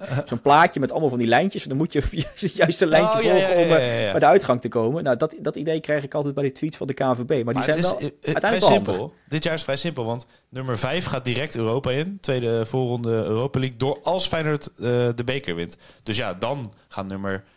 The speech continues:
Speaker 1: zes, zeven, acht en negen, want er moeten vier ploegen de play-offs in.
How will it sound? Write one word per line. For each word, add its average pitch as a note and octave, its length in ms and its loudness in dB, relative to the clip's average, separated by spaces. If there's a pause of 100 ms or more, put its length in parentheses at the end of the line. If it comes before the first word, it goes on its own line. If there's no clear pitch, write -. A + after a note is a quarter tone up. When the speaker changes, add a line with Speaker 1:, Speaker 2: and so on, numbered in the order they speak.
(120)
Speaker 1:
zes, - 400 -2
zeven, G#2 360 -4
acht - 220 -6
en F#2 100 -6
negen, G#2 400 -6
want G2+ 120 -8
er F#2 60 -8
moeten F#2+ 200 -10
vier G#2 200 -6
ploegen G#2 460 -6
de - 60 -12
play-offs G2+ 340 -4
in. G2+ 200 -10